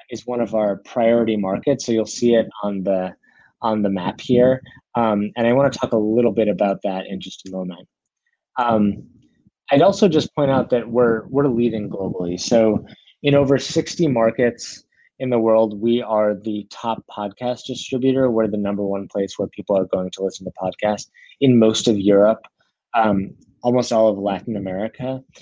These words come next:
um, and much of Asia. Um,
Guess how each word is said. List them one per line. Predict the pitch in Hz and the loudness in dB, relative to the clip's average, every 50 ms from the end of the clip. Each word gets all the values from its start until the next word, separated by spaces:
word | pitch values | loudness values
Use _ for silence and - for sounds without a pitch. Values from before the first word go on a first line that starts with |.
| _ _ _ _ _ _ | _ _ _ _ _ _
um, | 117 107 104 98 98 98 95 - | -4 -4 -2 -2 -4 -4 -6 -6
and | 110 104 101 101 101 | -4 -2 -2 0 0
much | 95 98 98 98 - - - - - | 0 -2 -2 -4 -6 -10 -10 -6 -2
of | 113 98 95 92 87 - 104 - | 0 0 0 0 -2 -6 -10 -8
Asia. | 104 95 95 92 95 123 135 139 147 147 139 - _ _ _ _ _ _ _ _ _ _ - 107 104 | -4 -4 -4 0 2 2 2 2 2 -2 -6 -12 _ _ _ _ _ _ _ _ _ _ -10 -6 -6
Um, | 101 98 98 98 95 92 98 104 - | -4 -4 -4 -2 -2 -4 -4 -6 -10